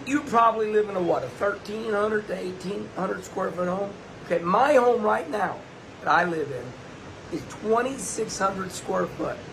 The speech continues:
all right? As Schrader would say, "But you got a basement, Herm, so that's over five thousand." Well, okay,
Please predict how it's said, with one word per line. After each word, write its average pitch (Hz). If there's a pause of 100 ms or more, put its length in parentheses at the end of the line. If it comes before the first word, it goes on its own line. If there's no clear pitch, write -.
(320)
all 139
right? 143 (460)
As 170
Schrader 254
would 175
say, 135 (680)
"But 135
you 165
got 175
a 143
basement, 165
Herm, 135 (120)
so -
that's 165
over 175
five 156
thousand." 147
Well, 180 (400)
okay, 175